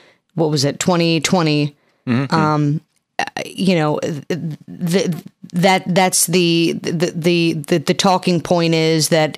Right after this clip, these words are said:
Speaker 1: um, basically punishing crime is racist. And in order to have more equity in the, in the system and in our society, we have to punish crime less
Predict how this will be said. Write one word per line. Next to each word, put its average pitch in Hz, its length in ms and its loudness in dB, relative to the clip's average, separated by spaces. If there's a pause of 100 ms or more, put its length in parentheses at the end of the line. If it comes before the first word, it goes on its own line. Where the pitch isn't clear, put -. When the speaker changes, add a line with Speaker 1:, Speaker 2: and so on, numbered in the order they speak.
(140)
Speaker 1:
um, 143 480 0 (760)
basically 190 540 2
punishing 175 640 2
crime 151 720 0
is 185 300 4
racist. 170 800 2 (600)
And 185 180 2
in 190 120 2
order 190 300 4
to 180 280 4
have 165 260 2
more 190 320 2
equity 156 640 2
in 180 260 2
the, 175 160 0
in 190 180 4
the 170 100 2
system 170 480 0
and 156 140 0
in 170 160 2
our 165 160 0
society, 156 840 2 (360)
we 175 200 2
have 170 240 2
to 160 400 2 (640)
punish 208 440 2
crime 180 640 2
less 156 520 0